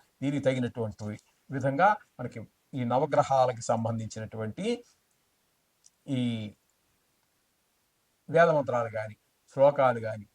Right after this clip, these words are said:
గాయత్రాలు, గాయత్రి మంత్రం గాని, అంటే, ఉమ్, మనకి నవగ్రహ గాయత్రి కూడా ఉన్నదండి. అలాగే దీనికి సంబంధించి విష్ణు సహస్రనామం కొంతమంది చెప్పారు, ఈశ్వరాభిషేకం కొంతమంది చెప్పారు, సుందరకాండ పారాయణ కొంతమంది చెప్పారు. ఈ విధంగా ఎవరు ఏది చెప్పినా సరే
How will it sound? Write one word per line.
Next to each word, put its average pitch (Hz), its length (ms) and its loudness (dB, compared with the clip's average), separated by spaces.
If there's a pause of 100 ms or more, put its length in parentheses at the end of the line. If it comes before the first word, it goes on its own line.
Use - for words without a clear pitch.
(240)
గాయత్రాలు, 135 600 2 (200)
గాయత్రి 127 420 -2
మంత్రం 117 320 -10
గాని, 107 260 -10
అంటే, 139 380 -6 (220)
ఉమ్, 107 260 -10 (520)
మనకి 135 460 -6 (280)
నవగ్రహ 160 440 2
గాయత్రి 131 360 0
కూడా 107 180 -8
ఉన్నదండి. 107 380 -12 (320)
అలాగే 147 260 4
దీనికి 131 200 -4
సంబంధించి 123 360 -6
విష్ణు 113 260 -10
సహస్రనామం 120 500 -4
కొంతమంది 117 380 -8
చెప్పారు, 120 340 -8 (280)
ఈశ్వరాభిషేకం 143 680 4
కొంతమంది 117 320 -10
చెప్పారు, 117 380 -8 (220)
సుందరకాండ 185 640 6
పారాయణ 151 400 6
కొంతమంది 127 440 -4
చెప్పారు. 123 340 -8 (220)
ఈ 170 80 -4
విధంగా 220 280 2
ఎవరు 139 360 2
ఏది 156 180 -8
చెప్పినా 127 220 -6
సరే 139 320 -6